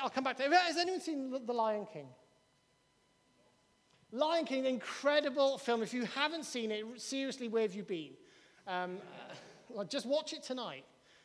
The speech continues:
It's, it's a brilliant, brilliant musical about this lion called Simba. And I, I don't know if you know this. I, I need to say this 'cause I need to get this out of my system.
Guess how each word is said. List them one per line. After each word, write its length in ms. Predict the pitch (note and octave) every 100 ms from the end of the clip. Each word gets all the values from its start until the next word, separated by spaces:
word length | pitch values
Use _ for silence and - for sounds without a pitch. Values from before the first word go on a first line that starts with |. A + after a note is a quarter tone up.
| -
It's, 160 | A3 B3+
it's 160 | A#3+
a 60 | B3+
brilliant, 760 | - C4 D4+ D#4+ C#4+ A#3+ A3
brilliant 300 | C4+ D#4 D4
musical 340 | C4 C4+ A#3 A#3+
about 220 | B3 A#3
this 180 | A#3 B3
lion 400 | B3+ C#4 C#4 C4
called 360 | B3 A#3 A3+ - - -
Simba. 500 | - - C4+ C4+ A#3
And 80 | A#3
I, 220 | C4+ D#4
I 40 | D4
don't 140 | E4+
know 120 | F4+
if 120 | E4+ C4+
you 80 |
know 140 | D#4+ D4
this. 200 | A3+ A#3+
I, 140 | A#3+
I 80 | A#3
need 160 | C4+ C4+
to 100 | B3
say 220 | C4 B3
this 180 | F#3+ E3
'cause 100 | A3
I 60 |
need 140 | A3 A#3
to 80 |
get 120 | A#3 A3
this 140 | G3
out 120 | A3
of 40 | G#3+
my 80 |
system. 340 | F3 G#3 -